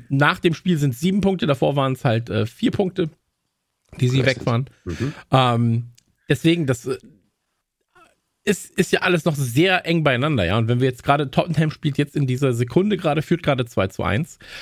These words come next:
Speaker 1: Ähm,
Speaker 2: Gegen wen?
Speaker 1: gegen Newcastle. Ähm, mit Tottenham damit auch
Speaker 2: Okay.
Speaker 1: auf Position vier, wir wieder aus den, ähm, aus den europäischen Pokalen quasi raus.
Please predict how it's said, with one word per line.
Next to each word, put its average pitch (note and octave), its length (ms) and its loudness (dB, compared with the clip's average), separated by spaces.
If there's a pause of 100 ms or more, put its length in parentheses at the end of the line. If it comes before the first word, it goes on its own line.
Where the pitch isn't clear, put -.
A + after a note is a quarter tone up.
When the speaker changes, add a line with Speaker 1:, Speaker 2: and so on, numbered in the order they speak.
(240)
Speaker 1:
Ähm, A#2+ 680 2
Speaker 2:
Gegen G#2+ 260 0
wen? B2+ 260 0 (320)
Speaker 1:
gegen C#3+ 260 2
Newcastle. B2 580 0 (220)
Ähm, A2 440 2
mit A#2 120 -2
Tottenham C#3+ 320 2
damit B2 260 0
auch C#3+ 140 0
Speaker 2:
Okay. - 80 -2
Speaker 1:
auf B2+ 140 -2
Position B2+ 440 0
vier, D3+ 260 0
wir C#3 180 2
wieder C#3 240 2
aus B2+ 200 -2
den, B2 340 2
ähm, A2 460 2 (520)
aus A#2 200 0
den A#2 260 0
europäischen A#2 600 2
Pokalen B2+ 500 2
quasi A#2 460 2
raus. A2 460 -2